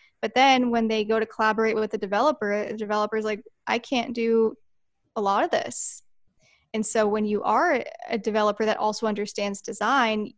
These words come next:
not only are you understanding those limitations and you get to design within those constraints, but it's gonna make when you collaborate with other, whether it be designers or developers or product or whoever,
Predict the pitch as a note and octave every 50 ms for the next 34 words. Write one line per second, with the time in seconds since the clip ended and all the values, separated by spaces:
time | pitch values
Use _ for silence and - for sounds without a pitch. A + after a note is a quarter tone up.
0 | _ - A3+ A3+ A#3 A#3+ B3+ C#4 D4+ D#4 C4 A#3 A3+ A3 G#3 - G#3+ G#3+ G#3+ A#3+
1 | A#3 - - G#3+ G#3 A3 A#3 A#3 A3 G#3 G#3 - G#3+ G#3 G3 G3 - G#3 F#3+ G3+
2 | - C#4 C#4+ C#4 - A#3+ A3 G#3 G#3 A3+ - A3 - - G3+ G3 G3+ F#3+ G3+ G#3
3 | G#3+ G#3 G#3 - - G#3 G3+ G#3 G#3 G#3 - - - G3+ G3+ - - - - A3
4 | A3 A3+ C4+ D4+ C#4+ - - _ _ _ _ _ - _ - - A3+ A3+ A#3 -
5 | - A#3+ B3+ B3+ A#3+ A3+ A3 A3 - A#3+ A3+ G#3+ G#3 - - - G3+ F#3+ G3+ G#3
6 | G#3 G#3+ A3+ A#3 B3+ C4+ C4+ - _ _ - A3 G#3 - - - G#3+ G3+ G#3+ G#3+
7 | G#3+ G#3 G#3 G#3 G3+ G#3 G#3+ G3+ G#3 G#3 - - - - A3+ B3+ C#4+ D4+ C4 A#3
8 | A3 - A3+ A#3 G#3 B3 C#4+ C4+ A#3+ - A#3 A3+ - - - _ - C#4 C#4+ C4
9 | A3+ A3 - - A3+ - - A3 B3 D4 D4 A3 A3 G#3 G3+ G#3 A3